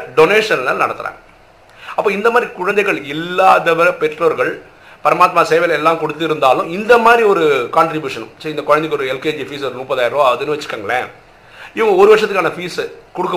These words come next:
முடியுமா இருந்தா, இவங்களுக்கு அந்த டொனேஷன், அந்த ஸ்லி-, இதெல்லாம் கொடு-, ரெசிப்ட்லாம் கொடுத்துருவாங்க. இவங்க அதை ஒரு குழந்தை தமக்கே இருந்தா அந்த குழந்தைக்கு நம்ம ஃபீஸ் கட்டிடுவோம், அந்த சந்தோஷம் அவங்களுக்கு அடையலாம்.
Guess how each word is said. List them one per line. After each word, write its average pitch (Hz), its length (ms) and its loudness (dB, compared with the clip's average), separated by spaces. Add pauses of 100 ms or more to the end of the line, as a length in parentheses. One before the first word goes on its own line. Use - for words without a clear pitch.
முடியுமா 131 300 -2 (200)
இருந்தா, 123 300 0 (120)
இவங்களுக்கு 170 300 -4
அந்த 139 100 -2 (300)
டொனேஷன், 135 360 -4
அந்த 123 140 -14
ஸ்லி-, 139 220 -8
இதெல்லாம் 156 260 -2
கொடு-, - 220 -6
ரெசிப்ட்லாம் 160 400 -2
கொடுத்துருவாங்க. 135 480 -4 (840)
இவங்க 247 340 0
அதை 165 160 4 (920)
ஒரு 156 120 -2
குழந்தை 156 320 4
தமக்கே 151 460 0
இருந்தா 135 260 0 (320)
அந்த 123 240 -6
குழந்தைக்கு 139 320 -2
நம்ம 113 140 -8
ஃபீஸ் 151 200 -10
கட்டிடுவோம், 123 380 -6
அந்த 147 140 -4
சந்தோஷம் 127 400 -4
அவங்களுக்கு 98 280 -6
அடையலாம். 92 240 -12